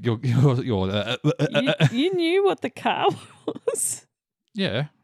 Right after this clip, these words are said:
Speaker 1: everyone has a Citroen.
Speaker 2: No,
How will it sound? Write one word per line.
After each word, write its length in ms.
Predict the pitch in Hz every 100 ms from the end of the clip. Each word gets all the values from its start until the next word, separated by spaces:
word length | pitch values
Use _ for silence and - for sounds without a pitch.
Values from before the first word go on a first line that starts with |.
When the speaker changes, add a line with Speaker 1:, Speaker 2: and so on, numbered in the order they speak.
| _ 156
Speaker 1:
everyone 280 | 214 101
has 40 | 90
a 200 | 90 143
Citroen. 320 | - 90 104 - _ _ _ _ _ _ _ _ _ _ 214 208 220
Speaker 2:
No, 560 | 240 254 247 233 226